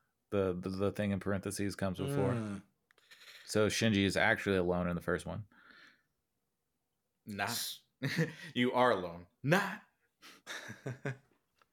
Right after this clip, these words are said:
Speaker 2: No, man, I think, uh, obviously interesting. Like, you, you, it's interesting because you, you, you take what you did in the series, you have those touchstone moments in those first two movies, but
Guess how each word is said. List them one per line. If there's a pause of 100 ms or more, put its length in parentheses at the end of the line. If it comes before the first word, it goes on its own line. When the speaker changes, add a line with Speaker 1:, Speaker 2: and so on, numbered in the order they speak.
(440)
Speaker 2:
No,
man,
I
think,
uh,
obviously (600)
interesting. (1600)
Like,
you,
you, (100)
it's
interesting
because
you,
you, (120)
you
take
what
you
did
in
the
series, (420)
you
have
those
touchstone
moments (200)
in
those
first
two
movies, (100)
but